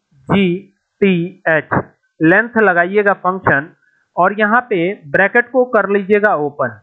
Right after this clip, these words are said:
और यहाँ पर जो भी आप लिखते हैं वो स्ट्रिंग लिख दीजिएगा। अब आपको ये बताने की जरूरत भी नहीं है कि स्ट्रिंग सिंगल इनवर्टेड कॉमा या डबल इनवर्टेड कॉमा के अंदर लिखा जाता है। ठीक है,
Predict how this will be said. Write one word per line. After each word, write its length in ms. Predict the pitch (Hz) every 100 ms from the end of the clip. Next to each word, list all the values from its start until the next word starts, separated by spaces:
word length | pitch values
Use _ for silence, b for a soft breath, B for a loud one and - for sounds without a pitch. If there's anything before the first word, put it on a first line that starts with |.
| _ _ _ 277
और 100 | 277
यहाँ 220 | 262 277
पर 160 | 277 196
जो 200 | 208 233
भी 160 | 294
आप 180 | 294 -
लिखते 300 | 208 - 185
हैं 160 | 175 240
वो 180 | 262 247
स्ट्रिंग 420 | - - 311 311
लिख 180 | 208 139
दीजिएगा। 380 | 143 147 165 202
अब 100 | 214
आपको 280 | 214 -
ये 80 | 254 233
बताने 360 | 233 208 226
की 120 | 247 226
जरूरत 320 | 208 202 220
भी 140 | 269
नहीं 240 | 269 240 185
है 140 | 226
कि 500 | 233 _ _ - 233
स्ट्रिंग 340 | - 262 269 269
सिंगल 300 | 240 214 220
इनवर्टेड 300 | 233 247 240
कॉमा 260 | 233 220
या 120 | 247 233
डबल 100 | 196
इनवर्टेड 320 | 196 233 -
कॉमा 260 | 208 196 208
के 120 | 226
अंदर 360 | 190 185 233 - _ 180
लिखा 300 | 214 220 240
जाता 280 | 135 - 127
है। 60 | 135
ठीक 220 | 240
है, 100 | 240